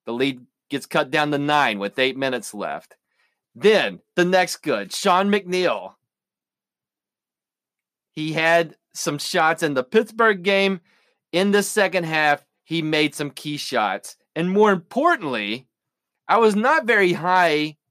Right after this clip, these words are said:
not knowing Sean McNeil, the shot robot, not thinking to look to him for defense. I was impressed with his defense tonight. He made a three, then soon after that had a steal,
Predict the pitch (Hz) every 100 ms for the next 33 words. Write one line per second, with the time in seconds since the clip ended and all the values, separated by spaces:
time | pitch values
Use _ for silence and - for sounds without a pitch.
0 | _ 135 165 151 147 160 160 147 139 147
1 | 131 127 117 120 117 110 113 120 _ _
2 | _ _ 131 - 143 127 110 113 101 110
3 | 104 101 - _ _ _ _ _ - 147
4 | 185 196 - 190 165 170 156 - _ _
5 | _ - 127 147 160 143 143 143 151 160
6 | - _ 139 113 135 156 - 160 160 170
7 | - - _ _ _ _ _ _ _ _
8 | _ _ _ _ _ _ _ _ _ _
9 | _ _ _ _ _ _ - 180 330 285
10 | 240 214 196 185 185 175 147 151 156 156
11 | 135 131 117 110 90 87 _ _ _ 135
12 | 147 139 180 220 208 - 196 185 185 185
13 | 180 - _ _ - 170 170 202 190 180
14 | 180 147 147 147 147 - 165 180 180 -
15 | - 175 170 156 165